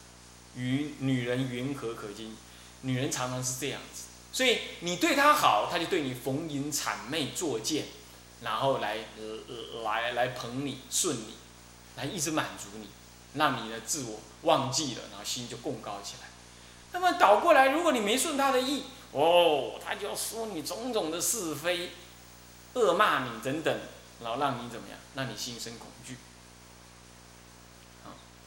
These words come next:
那么呢，在另外呢，他又引了一段话，他说啊，这个女人呢，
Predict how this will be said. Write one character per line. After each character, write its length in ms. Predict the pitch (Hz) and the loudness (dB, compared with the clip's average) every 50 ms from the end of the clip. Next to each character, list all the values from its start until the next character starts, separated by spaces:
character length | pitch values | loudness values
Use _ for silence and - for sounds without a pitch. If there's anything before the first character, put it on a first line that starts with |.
| - - - - - - - - - - | -20 -20 -20 -20 -20 -20 -20 -20 -4 0
那 80 | 170 196 | 4 6
么 100 | 202 190 | 8 8
呢， 140 | 185 180 | 8 6
在 160 | 180 226 214 208 | 6 6 6 6
另 220 | 226 214 196 190 | 6 4 4 8
外 200 | 202 185 165 143 | 8 8 8 6
呢， 120 | 139 135 135 | 2 -2 -4
他 80 | 156 151 | -4 -4
又 100 | 151 147 | -4 -4
引 200 | 131 120 113 107 | -6 -8 -10 -12
了 80 | 104 | -14
一 100 | 107 113 | -14 -14
段 180 | 110 123 139 127 107 - - | -10 -8 -8 -8 -8 -10 -8
话， 200 | 117 - - - - - - - - - - - - - - - - | -8 -8 -8 -10 -14 -18 -20 -20 -20 -20 -20 -20 -20 -20 -20 -20 -18
他 80 | - 120 | -18 -12
说 180 | - 113 110 110 | -10 -8 -6 -6
啊， 120 | 107 - - - - - - - - - - - - - - - - - 60 60 60 60 60 60 60 60 60 60 60 60 60 60 60 60 60 60 - 60 60 - - 60 60 60 - - - - - - - - - - - - - - - - 60 62 - - - - 60 60 60 60 60 60 60 60 60 60 - - - - - - - - - - - - - - - - - | -6 -8 -10 -14 -18 -20 -20 -20 -20 -20 -20 -20 -20 -20 -20 -20 -20 -20 -20 -20 -20 -20 -20 -20 -20 -20 -20 -20 -20 -20 -20 -20 -20 -20 -20 -20 -20 -20 -20 -20 -20 -20 -20 -20 -20 -20 -20 -20 -20 -20 -20 -20 -20 -20 -20 -20 -20 -20 -20 -20 -14 -12 -12 -12 -12 -20 -20 -20 -20 -20 -20 -20 -20 -20 -20 -20 -20 -20 -20 -20 -20 -20 -20 -20 -20 -20 -20 -20 -20 -20 -20 -16 -6
这 120 | - 214 | -6 -4
个 480 | 196 180 175 165 156 151 151 147 147 147 139 - - - - - - - - - - - - - - - - - - - - - - - - - - - - - - - - - - - - 60 60 60 - - - - - - - - - - - - - - - | 2 4 6 6 6 6 6 4 2 -2 -6 -10 -14 -16 -18 -20 -20 -20 -20 -20 -20 -20 -20 -20 -20 -20 -20 -20 -20 -20 -20 -20 -20 -20 -20 -20 -20 -20 -20 -20 -20 -20 -20 -20 -20 -20 -20 -20 -20 -20 -20 -20 -20 -20 -20 -20 -20 -20 -20 -20 -20 -20 -20 -20 -10
女 260 | - 139 147 160 156 147 | -4 -2 0 4 6 8
人 240 | 147 147 156 202 240 | 8 8 8 8 4
呢， 160 | 247 262 262 | 0 -2 -4